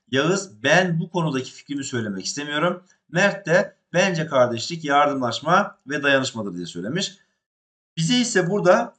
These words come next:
"Arkadaşlarınızda bir konuda farklı düşündüğünüz oldu mu? Olduysa bu durumda neler hissettiniz?" diyor.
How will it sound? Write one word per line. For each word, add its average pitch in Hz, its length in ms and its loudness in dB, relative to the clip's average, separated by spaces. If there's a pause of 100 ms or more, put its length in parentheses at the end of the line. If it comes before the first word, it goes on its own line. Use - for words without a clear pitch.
"Arkadaşlarınızda 185 880 2
bir 202 160 -6 (400)
konuda 160 260 -2
farklı 165 360 2
düşündüğünüz 160 440 -4
oldu 165 260 0
mu? 185 80 -2
Olduysa 185 640 -2 (100)
bu 156 120 -18
durumda 170 280 0
neler 165 240 2
hissettiniz?" 104 500 -6
diyor. 196 280 2